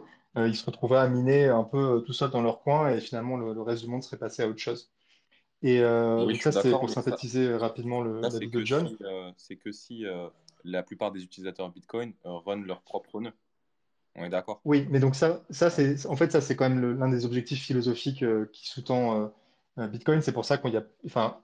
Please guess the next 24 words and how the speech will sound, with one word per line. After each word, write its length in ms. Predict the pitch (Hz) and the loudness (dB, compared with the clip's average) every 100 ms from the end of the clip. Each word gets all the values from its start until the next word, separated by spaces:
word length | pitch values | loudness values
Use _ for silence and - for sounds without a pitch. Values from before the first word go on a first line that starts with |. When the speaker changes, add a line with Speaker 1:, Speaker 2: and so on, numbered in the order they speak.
| _ | _
Speaker 1:
une, 280 | 139 120 - | -8 -6 -6
une 160 | 143 120 | -4 -2
bonne 180 | 131 143 | 0 0
partie 300 | 143 - 135 | -2 -4 -6
des 100 | 127 | -4
choix, 520 | - - 135 135 - | -4 2 4 4 0
euh, 300 | 127 110 110 | -2 -2 -2
d'ingénierie 720 | 147 127 127 123 135 127 143 | -4 -2 0 0 2 2 2
qui 60 | 139 | -2
ont 60 | 117 | -6
été 160 | 117 | -4
faits 160 | - 131 | -4 -4
sur 100 | - | -4
le 60 | |
Bitcoin, 400 | 110 - 143 156 147 _ _ _ _ - | -8 0 2 2 -2 _ _ _ _ -6
euh, 340 | 120 110 110 127 - _ - | -2 0 0 -4 -12 _ -2
ont 140 | 131 | 0
été 180 | 123 120 | 2 0
faits 180 | - 151 | 2 2
afin 240 | 123 135 | 2 2
d'accommoder 520 | 120 117 131 127 123 | 2 2 2 2 0
cette 240 | 131 127 - | -2 -4 -6
contrainte 360 | 120 - 131 | -6 -4 -6
particulière, 600 | 120 - - 127 123 123 | -6 -10 -10 -4 -2 -2